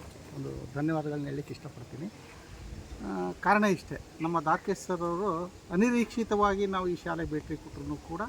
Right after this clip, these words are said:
ಇದು ಒಂದು ಸಕ್ಸಸ್ ಸ್ಟೋರಿ ಮಾಡಬೇಕು, ನಿಮ್ಮ ಜೊತೆ ಮಾತಾಡಿದಾಗ ಒಂದು ಸಕ್ಸಸ್ ಸ್ಟೋರಿ ಮಾಡಬೇಕು ಅಂತಂದು ಹೇಳ್ಬಿಟ್ಟು ಹಂಚ್ಕೊಂಡಾಗ ನೋಡಿ, ತಕ್ಷಣ ನಾವು already ಹೊರಟು ನಿಂತಿದ್ವಿ. ಹ್ಮ್, ಒಂದೇ ಒಂದು ಕ್ಷಣದಲ್ಲಿ ಯೋಚನೆ ಮಾಡಿ,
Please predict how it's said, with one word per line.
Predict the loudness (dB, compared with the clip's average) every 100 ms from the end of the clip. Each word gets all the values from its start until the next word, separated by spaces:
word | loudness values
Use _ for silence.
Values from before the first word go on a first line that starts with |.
| -8 -16 -16 -6 -2
ಇದು | 0 2
ಒಂದು | 2 0 0 -2 -2 -6 -8 -6
ಸಕ್ಸಸ್ | -2 0 0
ಸ್ಟೋರಿ | 2 4 4 4 0 -2
ಮಾಡಬೇಕು, | 0 2 2 -2 -6 -6 -4
ನಿಮ್ಮ | -4
ಜೊತೆ | -6 -6 0
ಮಾತಾಡಿದಾಗ | 0 0 -8 -8 -12 -14 -18 -20 -16
ಒಂದು | -10 -8
ಸಕ್ಸಸ್ | -8 -4
ಸ್ಟೋರಿ | -2 0
ಮಾಡಬೇಕು | 2 0 -2 -6 -8
ಅಂತಂದು | -8 -6
ಹೇಳ್ಬಿಟ್ಟು | -6 -6 -4
ಹಂಚ್ಕೊಂಡಾಗ | -4 -4 -6 -12 -12 -12 -14 -14 -16 -20 -20 -8 0
ನೋಡಿ, | 2
ತಕ್ಷಣ | 2 -2 0 4 6
ನಾವು | 8
already | 8 8 6 6 6
ಹೊರಟು | 6 4 6
ನಿಂತಿದ್ವಿ. | 4 4 0 -2
ಹ್ಮ್, | -6 -12 -12 -4 -2 0
ಒಂದೇ | 4 6
ಒಂದು | 6 4
ಕ್ಷಣದಲ್ಲಿ | 0 2 6 8 8
ಯೋಚನೆ | 6 6 0
ಮಾಡಿ, | 2 4 4